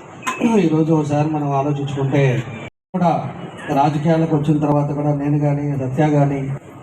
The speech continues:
మేము కుటుంబంలో ఇన్ని ఎలక్షన్ వస్తుంది అనగానే ఎంత ఖర్చు అవుతుందో, రెండు నియోజకవర్గాలకి ఏ విధంగా అవుతుందనేది కూడా మీ అందరికీ కూడా తెలుసు. కానీ ఎక్కడా కూడా ఒక చెడ్డ పేరు,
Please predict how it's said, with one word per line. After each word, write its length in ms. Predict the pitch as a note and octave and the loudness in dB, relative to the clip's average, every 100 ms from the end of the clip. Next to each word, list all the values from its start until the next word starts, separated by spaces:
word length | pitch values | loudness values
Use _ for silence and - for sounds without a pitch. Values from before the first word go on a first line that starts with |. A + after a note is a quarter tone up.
| - - - | -18 -18 -4
మేము 200 | C#3 E3 | 2 2
కుటుంబంలో 800 | E3 D#3+ F#3 F#3 F3+ F3+ D#3+ D3+ D3+ - - - - | 2 2 2 2 2 4 2 0 -6 -10 -14 -16 -2
ఇన్ని 540 | C#3 E3 G3 F3+ C3+ C3 C3+ - - | 2 4 4 2 0 -4 -8 -10 0
ఎలక్షన్ 360 | D3 E3+ F#3 F3 | 2 2 2 2
వస్తుంది 500 | E3 F#3 F3 E3+ E3 | 2 2 4 6 6
అనగానే 580 | D#3+ D#3+ D#3+ F#3+ G3 - - - - - - | 4 2 0 -2 -4 -8 -12 -14 -16 -8 0
ఎంత 260 | D3+ F#3+ | 2 2
ఖర్చు 240 | F3 E3 F3 | 0 2 2
అవుతుందో, 600 | E3+ E3+ E3 F3 F#3 F#3 - - - | 2 0 2 4 2 0 -10 -14 -4
రెండు 180 | C#3 F3 | 0 2
నియోజకవర్గాలకి 920 | F3 E3+ F3+ F3 F3 E3+ F3 E3+ D#3+ | 6 4 4 2 2 2 2 0 2
ఏ 40 | D#3+ | 2
విధంగా 640 | E3+ E3+ E3+ D#3 C#3+ C#3+ D3 | 4 4 4 2 0 0 2
అవుతుందనేది 580 | E3 E3 D#3+ D#3 D3+ | 2 2 2 2 2
కూడా 140 | D3+ D#3 | 2 0
మీ 140 | D3+ | 0
అందరికీ 220 | C3+ C#3 | -2 -2
కూడా 180 | C#3 C#3+ | 0 2
తెలుసు. 340 | C3 B2 - A2 - - - - - - - - | 2 0 -4 -6 -10 -14 -18 -18 -18 -20 -10 0
కానీ 300 | D3+ F#3+ F#3 | 2 4 2
ఎక్కడా 380 | E3+ - F#3+ F#3+ | 0 2 2 2
కూడా 480 | F#3+ F3+ D#3+ - - - - - - | 2 2 0 -2 -8 -14 -16 -14 -4
ఒక 280 | C#3+ E3 E3 | 0 2 2
చెడ్డ 240 | D3+ F3+ | 2 2
పేరు, 540 | F3+ E3+ C#3 B2+ - | 2 2 2 -2 -8